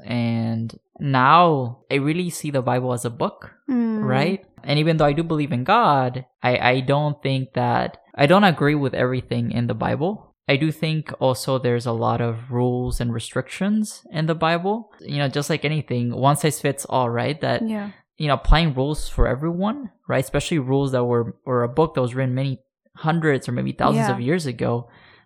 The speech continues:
Speaker 1: Uh, if
Speaker 2: How can that be applicable to daily, day
Speaker 1: Exactly.
Speaker 2: life?
Speaker 1: It's not relevant, right? Do-, it doesn't change. It doesn't update.
Speaker 2: And I think these rules come from the interpretation
Speaker 1: Mm-hmm.
Speaker 2: of multiple people.
Speaker 1: Mm-hmm.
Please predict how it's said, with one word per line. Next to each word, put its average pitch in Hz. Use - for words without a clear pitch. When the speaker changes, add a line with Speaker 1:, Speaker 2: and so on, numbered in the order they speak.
Speaker 1:
Uh, 127
if 127
Speaker 2:
How 262
can 277
that 262
be 247
applicable 226
to -
daily, 208
day -
Speaker 1:
Exactly. 208
Speaker 2:
life? 131
Speaker 1:
It's 139
not 165
relevant, 143
right? 127
Do-, 143
it 143
doesn't 151
change. 131
It 135
doesn't 123
update. -
Speaker 2:
And 233
I 226
think 247
these 233
rules 214
come 214
from 220
the 202
interpretation 208
Speaker 1:
Mm-hmm. 135
Speaker 2:
of 214
multiple 214
people. -
Speaker 1:
Mm-hmm. 135